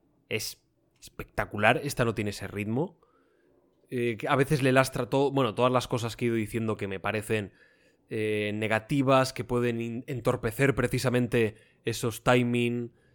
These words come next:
eh, alargar algunas cosas en demasía, bueno, todo esto creo que repercute precisamente en, en ese ritmo. Y esta escena, sin embargo, está aquí también para lo contrario, para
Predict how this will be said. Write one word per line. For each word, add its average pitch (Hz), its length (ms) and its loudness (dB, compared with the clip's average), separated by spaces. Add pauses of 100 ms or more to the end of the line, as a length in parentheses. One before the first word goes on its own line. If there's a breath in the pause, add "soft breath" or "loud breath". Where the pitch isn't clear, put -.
(260)
eh, 107 360 -2
alargar 117 520 2
algunas 127 380 0
cosas 127 400 -4
en 117 140 -4
demasía, 127 500 -2
bueno, 110 260 -6 (500)
todo 151 220 8
esto 151 200 2
creo 143 160 6
que 131 100 -2
repercute 110 560 0
precisamente 117 640 0
en, 107 220 -2 (340)
en 117 180 -2
ese 117 420 2
ritmo. 95 460 -4 (1040)
Y 147 640 2
esta 165 260 0
escena, 160 300 4
sin 143 140 0
embargo, 143 680 4
está - 340 0
aquí 131 260 0
también 127 640 2 (580)
para 101 240 -2
lo 98 140 -6
contrario, 107 720 2
para 107 500 0